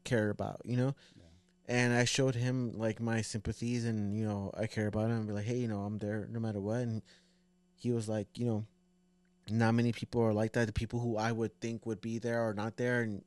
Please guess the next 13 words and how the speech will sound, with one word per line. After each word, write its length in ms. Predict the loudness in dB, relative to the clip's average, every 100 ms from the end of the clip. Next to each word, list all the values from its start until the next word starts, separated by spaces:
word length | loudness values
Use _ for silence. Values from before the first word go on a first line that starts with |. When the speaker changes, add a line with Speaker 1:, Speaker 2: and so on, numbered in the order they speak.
| -6
Speaker 1:
who 440 | 0 2 2 -2 -6 _ _ _ _ _
I 100 | 4
wouldn't 380 | 4 4 2 -2
think 260 | -2 -2 -4
I'm 120 | -4
getting 220 | 0 0
support 360 | 0 -2 -2 -2
from, 280 | -2 0 0
like, 260 | 0 -2 -2
me." 300 | 0 0 -4 _ _ _ _ _ -4
And 540 | -2 0 0 -4 -8 -20 _ _ -6
it's 100 | 0
just 400 | 0 0 -8